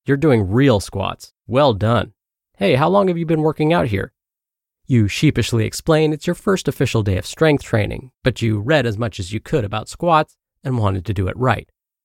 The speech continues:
And holy cr-, you met somebody in real life who thought you looked like you belong. You may have even just made a gym buddy. A week goes by in which you go to the gym at the same time every day, hoping to run into that person again, but you don't see them.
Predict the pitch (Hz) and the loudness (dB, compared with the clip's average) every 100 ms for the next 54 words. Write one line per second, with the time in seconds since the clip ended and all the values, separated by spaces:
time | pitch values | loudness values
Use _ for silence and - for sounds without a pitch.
0 | _ - 101 104 104 90 - 95 101 190 | _ -8 -6 -6 -10 -14 -4 0 0 -2
1 | - - - _ _ _ - 117 175 - | -10 -20 -20 _ _ _ -6 -4 -4 -2
2 | 185 180 175 147 160 170 170 151 - 139 | 0 2 2 2 0 0 0 -2 -4 -2
3 | 160 160 151 135 160 - 147 147 - 131 | 0 0 -2 -2 -2 -2 -2 -2 -2 -2
4 | 123 127 151 131 - _ _ _ _ - | 0 0 0 0 -4 _ _ _ _ -4
5 | 139 160 220 196 160 147 151 151 156 151 | 0 2 2 2 2 0 0 2 2 2
6 | 135 170 160 107 - - _ _ _ _ | 4 4 6 2 0 -8 _ _ _ _
7 | _ _ _ - 135 185 226 - 208 156 | _ _ _ -6 -2 0 0 0 0 0
8 | 131 135 139 123 107 101 90 139 175 170 | 0 2 2 -2 -2 -4 2 2 2 -2
9 | 139 139 127 - - 120 143 151 151 139 | 0 0 -2 -8 -4 0 0 0 -2 0
10 | 117 147 156 131 120 - _ _ _ - | 0 2 2 4 2 0 _ _ _ -2
11 | 196 220 208 165 143 147 147 135 135 - | 0 2 0 2 2 0 0 0 -2 -2
12 | 107 - 117 139 151 95 - _ _ 165 | -2 0 0 2 0 0 -6 _ _ -4
13 | 185 202 190 - 101 - - | -2 -2 -2 0 0 -2 -6